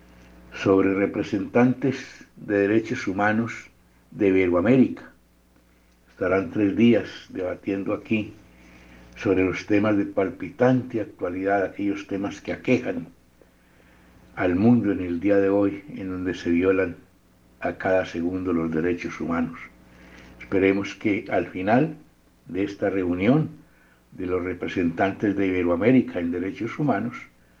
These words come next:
pues tengamos unas conclusiones que al menos nos den un poco de respiro sobre el cumplimiento de los derechos humanos. Desde la ciudad de Barranquilla y para Radio María,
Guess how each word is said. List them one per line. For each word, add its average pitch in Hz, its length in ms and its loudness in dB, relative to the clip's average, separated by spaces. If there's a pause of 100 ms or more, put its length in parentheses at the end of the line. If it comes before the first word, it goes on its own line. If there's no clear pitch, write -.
(440)
pues - 220 -6
tengamos 92 500 0
unas 98 220 -4
conclusiones 87 840 -2 (960)
que 104 100 0
al 87 120 2
menos 95 280 0
nos 85 220 0
den 101 320 0
un 107 220 -2
poco 104 380 0
de 92 100 -2
respiro 87 580 -4 (640)
sobre 95 300 0
el 87 100 -4
cumplimiento 92 960 0 (300)
de 92 160 -4
los 107 200 4
derechos 92 520 -4
humanos. 73 340 -10 (760)
Desde 95 200 6
la 104 120 6
ciudad 120 340 2
de 117 100 4
Barranquilla 107 600 0
y 110 80 2
para 87 300 -4
Radio 90 360 -2
María, 151 460 4